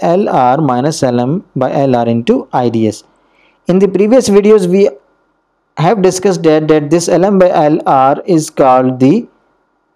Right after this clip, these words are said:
rotor coupling coefficient,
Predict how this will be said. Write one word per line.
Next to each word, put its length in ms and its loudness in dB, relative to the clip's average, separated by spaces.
rotor 760 2
coupling 640 0
coefficient, 600 -6